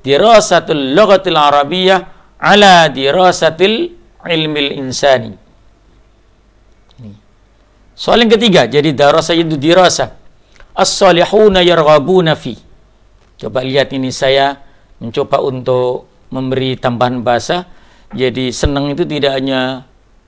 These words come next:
ahabba yuhibbu, tapi kita sudah menggunakan raghiba yarghabu. Kalau fi beri-, artinya senang. Kalau ndak suka, namanya yarghabu atau raghiba an.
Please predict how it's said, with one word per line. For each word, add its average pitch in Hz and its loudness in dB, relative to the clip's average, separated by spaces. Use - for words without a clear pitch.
ahabba 135 -4
yuhibbu, 135 -6
tapi 156 -4
kita 135 -4
sudah 135 -4
menggunakan 127 -4
raghiba 135 -2
yarghabu. 123 -6
Kalau 123 0
fi 233 0
beri-, 127 -8
artinya 143 -6
senang. 139 -4
Kalau 131 -2
ndak 127 -4
suka, - -2
namanya 147 -4
yarghabu 131 -2
atau 143 -2
raghiba 139 0
an. 135 -4